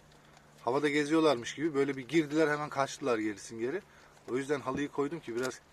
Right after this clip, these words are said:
e, şey olsun. Ayakları yere bastığı zaman hayvanlar daha bir şey oluyor. E, güvende hissediyor kendini. O yüzden rahatlıkla geliyorlar. Yemliği de bilerek dışarı koydum ki arkadaşlar dışarıya gelsinler. O yüzden böyle,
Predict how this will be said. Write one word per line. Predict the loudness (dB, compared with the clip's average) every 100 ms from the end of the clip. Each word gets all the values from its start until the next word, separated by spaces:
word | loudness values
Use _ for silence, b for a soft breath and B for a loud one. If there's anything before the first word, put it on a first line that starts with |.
| -8
e, | -4 -2 -4
şey | -2 -2
olsun. | -2 -4 -14 -20 -20 -20 -20 -10
Ayakları | -8 -6 -4 -2
yere | -2 0
bastığı | -2 -4 -8 -8
zaman | -8 -10 -16 B B B B -10
hayvanlar | -4 -2 -2 -4 -2
daha | -2 -2
bir | -4 -8 -14 -20 -8
şey | -2 -2
oluyor. | -2 -6 -10 -16 -20 -20 -20 -20 -12
E, | -8 -6 -8 -4
güvende | -4 -2 -2
hissediyor | -2 -2 -4 -4
kendini. | -6 -8
O | -6
yüzden | -4 -2 -4 B B B B -6
rahatlıkla | -2 -2 -4 -4 -2
geliyorlar. | 0 2 2 0 -2 B B B B B -4
Yemliği | 0 2 2 2
de | 4
bilerek | 6 6 4 -2
dışarı | 0 0 0 -8 -20 -18 2
koydum | 4 4 2
ki | 2
arkadaşlar | 2 2 0 -2 -4
dışarıya | -4 -2 2 4
gelsinler. | 4 4 2 0 -4 -2 0 0 0 -4 -2 -2 -4 -6 0
O |
yüzden | 2 2 4
böyle, | 4 4 2